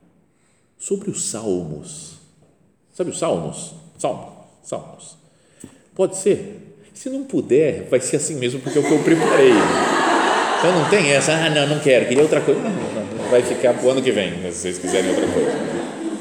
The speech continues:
Agora vai ser, eu tô afirmando que vai ser sobre os Salmos. Então, porque os Salmos ajudam muito a nossa, a nossa oração. Toda a Bíblia, falava antes, é palavra de Deus.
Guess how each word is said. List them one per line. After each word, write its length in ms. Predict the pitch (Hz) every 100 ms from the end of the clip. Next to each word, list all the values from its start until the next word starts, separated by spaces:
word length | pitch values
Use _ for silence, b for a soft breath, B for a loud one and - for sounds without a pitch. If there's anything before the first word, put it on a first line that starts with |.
| - -
Agora 280 | 95 123 131
vai 180 | 151
ser, 160 | 160 110
eu 60 | 95
tô 60 |
afirmando 560 | 107 135 120 113 104 113
que 100 | 123
vai 120 | 127
ser 160 | - 117
sobre 340 | - 123 127 - - - -
os 140 | 147
Salmos. 920 | - - - 73 71 67 67 - - - - - - - 359 B B B B B B 403 B
Então, 140 | 208
porque 200 | 202 202
os 120 | 196
Salmos 380 | - 208 220 175
ajudam 400 | 151 135 202 139
muito 260 | 120 117 107
a 40 |
nossa, 460 | 107 107 110 95 82 - - - - -
a 80 | 104
nossa 280 | 104 101 101
oração. 640 | 98 - - 127 101 92 - - - - B B B B B
Toda 220 | - 214 127
a 20 |
Bíblia, 560 | 117 180 113 80 73 - B B B B B _ _
falava 420 | - 90 107 104 95
antes, 280 | 120 104
é 80 | 123
palavra 560 | 127 - 127 120 135 135
de 100 | 131
Deus. 460 | - 92 - -